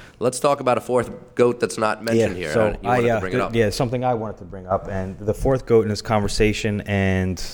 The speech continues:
Speaker 2: I don't mean to boast or brag. Actually, yes, I do. That would be us at Luxury Bazaar, and in large part, thanks to you and this, uh, this podcast, which has been successful. We kinda went out a, Avi kinda went out a limb. Avi has a, uh, tendency to, like,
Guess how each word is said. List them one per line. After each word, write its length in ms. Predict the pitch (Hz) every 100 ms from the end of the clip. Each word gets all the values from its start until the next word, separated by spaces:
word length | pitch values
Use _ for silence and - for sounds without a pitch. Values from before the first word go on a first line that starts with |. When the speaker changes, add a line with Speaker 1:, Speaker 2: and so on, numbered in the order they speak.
| -
Speaker 2:
I 60 | 104
don't 120 | 110
mean 120 | 110
to 80 | 110
boast 420 | 98 107 107 -
or 60 | 98
brag. 380 | 92 101 98 95
Actually, 240 | 98 101
yes, 180 | 101 -
I 80 | 92
do. 300 | 92 98 95 - - - -
That 120 | 107
would 140 | 107
be 140 | 104 110
us 260 | 113 110
at 80 | 107
Luxury 320 | 101 95 98
Bazaar, 460 | 90 95 101 101 101
and 200 | 101 95
in 80 | 92
large 260 | 110 110 -
part, 320 | 110 101 98 - - - - -
thanks 280 | - 107 98
to 100 | -
you 280 | 101 107 107
and 140 | 92 92
this, 180 | 87
uh, 260 | 92 90 90
this 140 | 87 -
podcast, 500 | 104 95 101 92 -
which 140 | 87
has 120 | 92
been 260 | 87 95 92 -
successful. 520 | - - 110 - 113
We 100 | 101
kinda 340 | 101 117 113 101 - - - - -
went 280 | - 117 127
out 140 | 135 131
a, 200 | 120 -
Avi 280 | 110 123 127
kinda 200 | 127 117
went 200 | 113 120
out 100 | 117
a 60 |
limb. 260 | 110 113 120
Avi 280 | 104 110 110
has 260 | 113 104
a, 200 | 104 101
uh, 180 | 101 95
tendency 480 | 92 104 104 101 101
to, 180 | - 101
like, 300 | 98 90